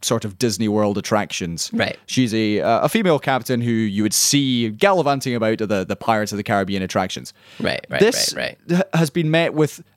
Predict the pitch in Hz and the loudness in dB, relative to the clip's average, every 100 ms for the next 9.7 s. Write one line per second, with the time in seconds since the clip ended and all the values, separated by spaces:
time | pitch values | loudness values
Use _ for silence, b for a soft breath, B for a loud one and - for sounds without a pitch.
0 | - 165 143 185 113 101 - - 135 190 | -2 0 2 2 0 -4 -8 -8 -2 0
1 | - - - - - - - - - 67 | 0 0 0 -4 -8 -10 -10 -8 -4 -4
2 | 71 - 190 143 123 82 64 - 175 104 | -4 0 0 2 0 0 -2 -4 -2 0
3 | 101 147 165 147 - 175 - - 226 214 | 0 2 2 0 0 0 2 2 2 2
4 | 147 - 107 123 127 b b b b - | -2 0 2 2 -2 b b b b 0
5 | 151 160 - 147 151 139 123 123 117 120 | 2 2 0 0 2 2 2 2 2 0
6 | 113 _ _ - 131 131 117 - - - | -4 _ _ 0 2 2 0 -2 -4 -8
7 | _ _ - 143 113 98 69 - _ - | _ _ 0 2 2 0 -4 -8 _ -2
8 | 117 110 110 143 123 - 120 101 123 110 | 2 2 2 0 0 0 0 2 0 -2
9 | 127 120 113 117 127 143 | -2 0 0 0 0 -6